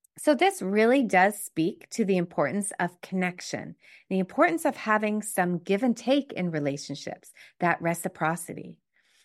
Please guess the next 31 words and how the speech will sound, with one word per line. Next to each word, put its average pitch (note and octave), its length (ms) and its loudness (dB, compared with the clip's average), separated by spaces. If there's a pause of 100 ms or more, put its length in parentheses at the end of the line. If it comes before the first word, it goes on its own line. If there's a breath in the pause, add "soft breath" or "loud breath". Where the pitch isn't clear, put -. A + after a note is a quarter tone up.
(240)
Now, A#3+ 200 6
in B3+ 80 6
other G4 200 4
scenes, F3+ 540 0
you G#3 140 0
see A3 200 2
how A3 140 2
Marcel G3 500 4
cares E3 380 -2
for G3 140 -2
his G#3+ 160 0
grandmother, G#3+ 640 2 (340 loud breath)
who's A3+ 240 2
not C4 280 4
really A#3 280 4
doing G3+ 340 0
well F3 240 4
health-wise. - 800 -4 (460 soft breath)
In F#3 160 0
one G#3 240 4
scene, G#3+ 360 0
there's G3+ 200 0
a G#3 60 0
cleaning D4+ 520 4
lady E3 280 2
who E3 80 -12
comes E3 340 -2
in D#3+ 200 0
and F#3+ 180 0
is E3 140 -4
vacuuming, F#3 640 -2